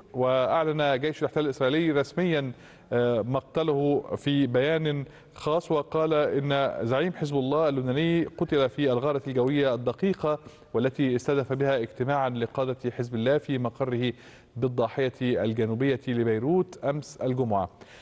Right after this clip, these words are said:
كما أعلن الجيش الإسرائيلي أنه قتل قائد الجبهة الجنوبية لحزب الله علي كركي، بالإضافة إلى عدد آخر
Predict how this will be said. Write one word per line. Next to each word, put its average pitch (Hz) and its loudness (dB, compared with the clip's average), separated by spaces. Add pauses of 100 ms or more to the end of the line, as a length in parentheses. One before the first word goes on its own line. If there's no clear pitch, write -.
(240)
كما 170 2
أعلن 175 2
الجيش 147 0
الإسرائيلي 131 0 (260)
أنه 135 0 (180)
قتل 117 0
قائد 113 -4
الجبهة 113 0
الجنوبية 120 0
لحزب 123 -4
الله 151 2 (340)
علي 139 0
كركي، 123 -4 (160)
بالإضافة 117 -2 (100)
إلى 110 0
عدد 127 -2
آخر 123 -2